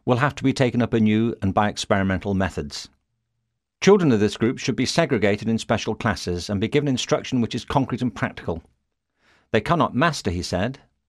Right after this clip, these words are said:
"but they can often be made efficient workers, able to look out for themselves.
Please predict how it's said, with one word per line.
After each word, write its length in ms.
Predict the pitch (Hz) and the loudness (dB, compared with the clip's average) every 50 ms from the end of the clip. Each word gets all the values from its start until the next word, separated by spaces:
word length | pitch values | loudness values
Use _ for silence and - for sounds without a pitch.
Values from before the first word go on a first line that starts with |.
| _ _ _ | _ _ _
"but 100 | - 123 | -4 -2
they 100 | 117 139 | -2 -2
can 160 | 135 - 151 156 | -2 -2 0 0
often 220 | 160 151 - 208 | 0 0 0 0
be 80 | 180 147 | 2 2
made 240 | 123 117 117 113 | 4 2 2 2
efficient 440 | - - - - - - 139 123 - | -2 -4 -2 -2 -2 -2 -2 -2 0
workers, 520 | 120 113 107 90 - 87 85 78 - - _ _ _ _ _ _ _ _ - | 0 0 0 0 -2 -6 -8 -8 -8 -12 _ _ _ _ _ _ _ _ 0
able 240 | 120 147 143 139 | 2 2 2 0
to 80 | 117 120 | -2 -2
look 160 | 123 120 - | -2 0 0
out 160 | 120 104 - | 0 -2 -2
for 60 | - 95 | -4 -6
themselves. 600 | 90 87 - - 85 80 78 78 - - - | -6 -6 -4 -6 -6 -6 -6 -8 -10 -14 -18